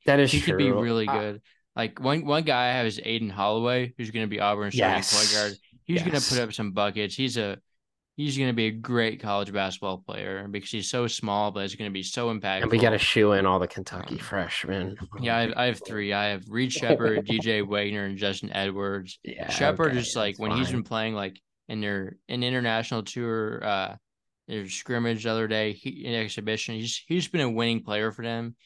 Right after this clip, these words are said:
Speaker 2: He's just really contributed, just really made him better when he's in the floor. He can run the point guard a little bit, is a good shooter, good scorer overall that should really be impactful more than a few of their fresh, more than, like, Dillingham, I think. Uh,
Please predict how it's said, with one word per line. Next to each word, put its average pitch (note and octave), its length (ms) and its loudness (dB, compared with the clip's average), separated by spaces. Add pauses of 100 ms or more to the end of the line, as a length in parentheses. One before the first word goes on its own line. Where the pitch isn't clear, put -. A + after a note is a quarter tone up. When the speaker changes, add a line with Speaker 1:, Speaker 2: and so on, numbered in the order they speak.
(240)
Speaker 2:
He's B2+ 200 -4
just A#2 220 -6
really A#2 260 -2
contributed, G#2+ 640 -6
just G2+ 180 -14
really A2 340 -8 (300)
made D3 240 2
him C#3+ 100 2
better C3 220 4
when B2+ 80 0
he's C3 160 2
in B2 80 -4
the A#2 60 -4
floor. A2+ 380 -2
He A#2 60 -2
can A2 260 -6
run A2+ 200 0
the A#2+ 80 0
point A#2 340 -6
guard A#2 120 -2
a A2+ 40 0
little A2+ 200 -2
bit, G#2+ 440 -2 (380)
is G2 160 -8
a F#2+ 100 -6
good B2+ 340 0
shooter, A2+ 880 0
good A#2+ 200 -2
scorer A2 380 -2
overall G2 500 -2
that - 180 -14
should G#2 400 -6 (460)
really D#3+ 340 0
be B2 320 0
impactful G2+ 800 -4
more B2+ 240 2
than B2+ 80 0
a A2 40 0
few A2 220 -6
of G2+ 60 -4
their G2 100 -4
fresh, F#2+ 460 -6
more A2+ 240 2
than, G2+ 220 -4
like, F#2+ 260 -4 (420)
Dillingham, G2+ 500 -2
I F#2+ 80 -4
think. G2 440 -8 (180)
Uh, - 140 -6